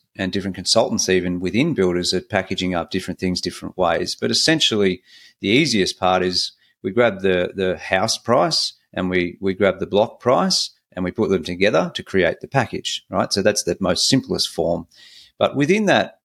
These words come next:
I guess, land price is the land price. That it is what it is. And fair enough, there may be some room to discuss and negotiate. There's that block equals that price. When it comes to the house, there's a bit more complexity around, uh, what's included in that. So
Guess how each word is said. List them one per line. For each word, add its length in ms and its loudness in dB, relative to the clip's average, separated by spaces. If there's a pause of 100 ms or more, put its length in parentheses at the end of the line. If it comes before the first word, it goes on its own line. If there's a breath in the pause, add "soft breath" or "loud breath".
(120)
I 80 0
guess, 440 0 (200)
land 240 2
price 260 4
is 140 -2
the 60 0
land 220 0
price. 400 -2
That 280 0
it 140 2
is 180 2
what 140 0
it 100 0
is. 220 0
And 120 -6
fair 140 2
enough, 220 0
there 120 2
may 200 2
be 120 -2
some 240 -2
room 300 0
to 160 -10
discuss 540 -2
and 80 -8
negotiate. 640 2 (560 loud breath)
There's 240 -2
that 220 0
block 340 2
equals 260 -4
that 220 0
price. 400 -6
When 100 2
it 60 0
comes 240 2
to 80 -2
the 80 2
house, 340 2
there's 140 -6
a 60 0
bit 220 -6
more 380 2
complexity 720 -2 (160)
around, 500 2 (140)
uh, 180 0
what's 300 -2
included 480 0
in 120 2
that. 280 0 (440 loud breath)
So 500 2